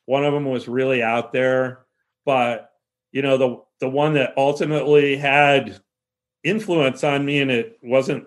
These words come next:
it didn't right away, right away, I was like,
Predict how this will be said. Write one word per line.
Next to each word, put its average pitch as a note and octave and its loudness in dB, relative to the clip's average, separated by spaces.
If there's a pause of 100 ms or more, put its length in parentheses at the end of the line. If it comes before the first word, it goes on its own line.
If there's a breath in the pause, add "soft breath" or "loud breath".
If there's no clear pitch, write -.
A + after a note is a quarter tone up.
it B2 -6
didn't C#3 -4
right D3 4
away, C#3+ 4 (340)
right C3 0
away, D#3+ 2
I C3 4
was C3 2
like, E3 -12